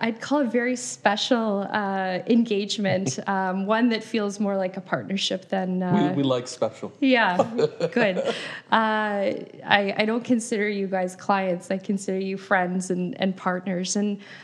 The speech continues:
Speaker 1: I, I think the role that we play, or I feel that we play, is just whatever we need to do to make your lives easier and ensure that there's success.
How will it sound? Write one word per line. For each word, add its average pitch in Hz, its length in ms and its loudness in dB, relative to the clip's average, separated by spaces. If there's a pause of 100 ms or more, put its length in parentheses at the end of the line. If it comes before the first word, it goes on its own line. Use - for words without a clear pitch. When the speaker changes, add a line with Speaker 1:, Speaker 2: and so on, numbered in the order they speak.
(200)
Speaker 1:
I, 233 480 4 (140)
I 254 100 4
think 359 300 2
the 262 100 6
role 208 380 2
that 233 180 0
we 208 220 0
play, 233 600 0
or 202 140 2
I 190 180 0
feel 220 260 -2
that 226 100 -4
we 240 100 -4
play, 240 280 -4
is 269 120 -4
just - 220 -6
whatever 240 400 -2
we 320 100 0
need 254 220 2
to 202 100 -2
do 202 160 0
to 208 80 -2
make 208 260 -4
your 220 140 -2
lives 254 380 -2
easier 262 540 -2
and 226 360 -2
ensure 226 400 0
that 220 200 -4
there's 208 360 -4
success. - 680 -8